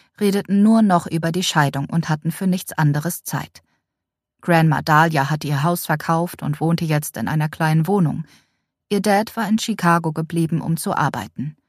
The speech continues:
Und dann war da auch noch Braden, der mit seinen ebenfalls nervigen und unverschämten Freunden im Nachbarsgarten seinen Geburtstag feierte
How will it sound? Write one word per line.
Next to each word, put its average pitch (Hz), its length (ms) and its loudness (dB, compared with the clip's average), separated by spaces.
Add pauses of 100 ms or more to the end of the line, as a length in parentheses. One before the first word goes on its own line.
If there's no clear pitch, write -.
(920)
Und 185 200 2
dann 165 300 4
war 170 100 0
da - 140 0
auch - 100 -6
noch 190 160 -2
Braden, 143 520 0 (440)
der 175 120 4
mit 151 160 0
seinen 135 380 -2
ebenfalls 160 600 -2
nervigen 160 560 0
und - 200 -6
unverschämten 165 680 2
Freunden 165 520 0
im 170 120 0
Nachbarsgarten 165 800 0
seinen 165 260 0
Geburtstag 165 600 -4
feierte 151 520 0